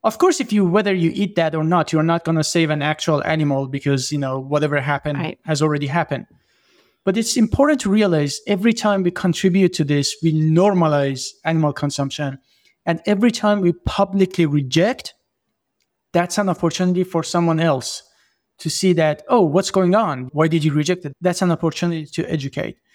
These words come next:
Speaker 1: I just wanna say that I know people who literally started businesses, vegan businesses, vegan restaurants, became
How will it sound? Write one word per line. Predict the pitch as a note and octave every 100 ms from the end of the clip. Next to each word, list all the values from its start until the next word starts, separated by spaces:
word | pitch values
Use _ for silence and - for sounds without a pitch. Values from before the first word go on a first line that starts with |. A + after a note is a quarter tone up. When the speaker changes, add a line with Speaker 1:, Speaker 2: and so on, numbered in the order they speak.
| _ _ _ _
Speaker 1:
I | - F#3+
just | G3 B3 A3+
wanna | A3+ G#3
say | - G3+
that | F#3 D#3+
I | D#3+
know | D#3 F#3 G3
people | - G3 F#3+ F3
who | E3
literally | E3 E3+ F#3+ F#3 F#3 F#3 F#3
started | - - - E3+ F3+ E3+ C#3
businesses, | F3+ F3 D#3+ - C#3
vegan | C#3 E3+ F#3+ F#3+ E3
businesses, | E3+ D#3 D3 C#3+ B2+
vegan | C#3 F#3 F#3+ F3
restaurants, | F#3 F3+ E3+ D3 C3 B2+
became | - - F3 G3